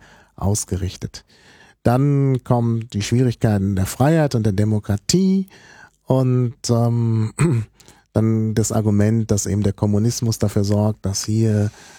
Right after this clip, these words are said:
äh, Menschen getrennt werden, äh, durch die Gren-, innerdeutsche Grenze und so. Das ist dann vielleicht nicht ganz so ein starkes Argument. Und, äh, dann zum Schluss, ähm, verallgemeinert er eben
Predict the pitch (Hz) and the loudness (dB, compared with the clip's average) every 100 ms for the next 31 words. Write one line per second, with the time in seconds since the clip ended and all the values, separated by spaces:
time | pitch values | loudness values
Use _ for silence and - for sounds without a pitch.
0 | - 107 104 101 98 147 147 147 123 - | -10 -2 0 2 2 2 2 0 0 0
1 | - 127 143 127 117 117 113 117 117 120 | 0 0 2 2 2 2 0 0 -2 -6
2 | 131 - 110 107 104 101 98 95 101 - | -14 -6 -2 0 0 -2 -2 -4 -6 -8
3 | 98 - 98 110 117 120 104 101 - 95 | -6 -2 -2 -2 0 0 2 0 0 -2
4 | 90 110 117 110 98 95 92 95 95 98 | 0 0 0 0 0 -2 -2 -2 0 -2
5 | 95 92 92 82 87 92 - 110 165 175 | -2 -2 -2 -6 -6 -10 -4 0 0 0
6 | - 143 143 147 139 - 131 131 139 - | 0 0 2 0 -2 0 0 0 -2 -4
7 | 117 117 113 113 123 131 - - - - | -2 0 2 2 0 -4 -10 -20 -20 -20
8 | - - - _ _ 123 113 110 104 - | -20 -20 -20 _ _ 0 2 0 -2 -4
9 | 113 107 107 104 101 101 113 151 160 - | 0 2 2 2 0 0 2 0 -2 -4
10 | 104 - 110 135 220 - - - - _ | -6 -2 0 2 0 -2 -6 -10 -16 _
11 | - - - _ - 131 131 127 123 123 | -20 -20 -20 _ 0 2 2 0 0 0
12 | 120 123 113 113 104 73 82 85 | 2 2 2 2 0 -2 -4 -6